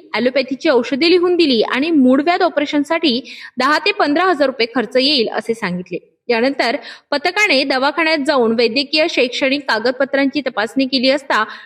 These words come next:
कोणतेही अधिकृत प्रमाणपत्र आढळले नाही.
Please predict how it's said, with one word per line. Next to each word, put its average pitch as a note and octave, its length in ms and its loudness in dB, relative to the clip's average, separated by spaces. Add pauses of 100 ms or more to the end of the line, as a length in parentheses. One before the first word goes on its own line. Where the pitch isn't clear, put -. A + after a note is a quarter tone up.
(140)
कोणतेही F4 440 4
अधिकृत F4+ 440 2
प्रमाणपत्र C#4 600 0
आढळले G3 440 0
नाही. G3 240 -4